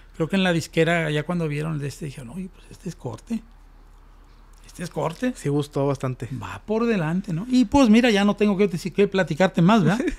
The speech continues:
Speaker 2: <laughs>
Speaker 1: Ellos le tenían mucha fe a mi papá, porque aparte que les había dado ya muchos éxitos para ese entonces, también, te digo, con eso, pues veían que mi papá no era la persona que nada más lo mío.
Speaker 2: Ujú.
Speaker 1: No, él era un amigo de verdad.
Speaker 2: Compartía.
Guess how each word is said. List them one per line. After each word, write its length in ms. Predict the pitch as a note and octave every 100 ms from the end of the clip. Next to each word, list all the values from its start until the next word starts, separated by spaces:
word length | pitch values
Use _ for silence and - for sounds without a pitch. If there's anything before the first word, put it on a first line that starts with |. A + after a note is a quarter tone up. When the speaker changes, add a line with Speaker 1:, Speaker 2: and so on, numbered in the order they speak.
| C#4+ -
Speaker 2:
<laughs> 320 | C#4+ - -
Speaker 1:
Ellos 260 | A#3 D4 B3+
le 80 | A3+
tenían 300 | G3+ G#3+ G#3
mucha 260 | G#3 G#3
fe 100 | -
a 20 | F#3
mi 40 |
papá, 280 | G#3 G3+ G3
porque 180 | F#3 D#3+
aparte 240 | F#3+ G3+
que 100 | G#3+
les 140 | F3
había 160 | F3 D#3
dado 140 | D#3
ya 100 | D#3
muchos 380 | D3 D3+ F#3 -
éxitos 360 | D3+ D#3+ C3+ D3
para 200 | C3 C3
ese 120 | E3+
entonces, 500 | D#3 D#3+ C#3 F3+ - - - - - - - -
también, 320 | F#3 F3+ F#3
te 80 | F#3+
digo, 140 | E3
con 220 | - D#3 D#3+
eso, 480 | C#3 E3+ B2+ A#2+ - - -
pues 140 | E3
veían 240 | E3+ G3 G#3
que 80 | A3+
mi 40 |
papá 240 | F#3+ F#3
no 100 | F#3 F#3+
era 80 |
la 100 | F#3
persona 320 | E3+ D3+ F3 E3+
que 100 | E3
nada 140 | E3
más 140 | F3
lo 100 | E3+
mío. 320 | D#3 F3+ D#3 - - -
Speaker 2:
Ujú. 260 | C#3+ F3 - -
Speaker 1:
No, 180 | G#3 A3+
él 100 | G#3+
era 140 | A3+
un 120 | A3+
amigo 320 | A3 E3 D#3+ F#3
de 80 | D#3
verdad. 200 | B2+ G#2+
Speaker 2:
Compartía. 560 | C#3+ C3+ - C#3+ A2